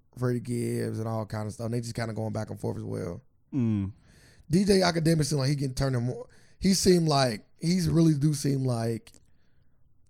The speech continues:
Speaker 2: He at the end of his, uh,
Speaker 1: I don't, I don't know about that. I'm,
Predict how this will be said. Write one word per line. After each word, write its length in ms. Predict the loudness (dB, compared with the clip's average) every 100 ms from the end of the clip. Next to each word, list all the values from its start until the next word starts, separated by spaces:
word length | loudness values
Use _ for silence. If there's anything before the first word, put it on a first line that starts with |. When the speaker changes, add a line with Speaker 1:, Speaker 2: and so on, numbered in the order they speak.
| _ _ -20
Speaker 2:
He 320 | -8 -4 -2
at 100 | -4
the 120 | -4 -6
end 120 | -4
of 80 | -4
his, 240 | -6 -6
uh, 400 | -8 -8 -8 -10 -12 -12
Speaker 1:
I 60 | -8
don't, 200 | -6 -6
I 40 |
don't 280 | -4 -2 -2
know 40 | -4
about 200 | -8 -8
that. 80 |
I'm, 120 | -6